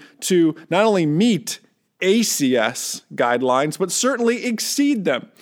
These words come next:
And they have these five common things amongst themselves here. The first one is this. You've heard me say it a million times, but usually if you hear someone say something over and over and over,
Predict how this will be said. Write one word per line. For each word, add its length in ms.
And 100
they 80
have 460
these 200
five 520
common 420
things 600
amongst 340
themselves 460
here. 180
The 80
first 320
one 140
is 100
this. 240
You've 120
heard 160
me 100
say 160
it 80
a 20
million 400
times, 500
but 240
usually 440
if 80
you 120
hear 200
someone 360
say 200
something 360
over 360
and 120
over 400
and 120
over, 520